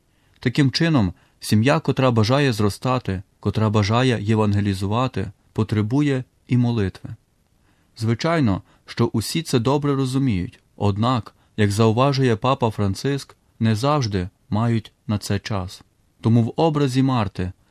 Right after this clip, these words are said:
можна побачити і звернення Христа до родин,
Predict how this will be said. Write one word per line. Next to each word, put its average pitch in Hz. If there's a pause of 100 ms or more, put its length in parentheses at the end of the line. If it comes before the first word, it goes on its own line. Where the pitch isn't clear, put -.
(160)
можна 120
побачити 123 (180)
і 120
звернення 135
Христа 117 (220)
до 110
родин, 113